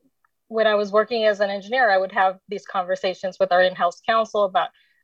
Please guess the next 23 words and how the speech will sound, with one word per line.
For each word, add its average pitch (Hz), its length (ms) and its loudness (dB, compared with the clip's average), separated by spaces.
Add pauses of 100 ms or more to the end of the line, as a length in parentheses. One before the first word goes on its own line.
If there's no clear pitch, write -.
um, 175 220 -8
what 185 160 0
the 196 80 0
technical, 190 1000 -2
you 226 80 -6
know, 190 100 2
what 202 360 2
the 196 180 6
legal 240 280 4
requirements 208 720 -2
were 208 320 2
that 185 140 -2
we 185 100 -6
had 185 220 -4
to 180 160 -2 (160)
build 196 260 2
technical, 190 560 0 (340)
um, 185 140 -2
solutions 233 680 0
for. 185 280 2 (560)
And 208 260 -4 (240)
that's 359 460 4
what 254 200 6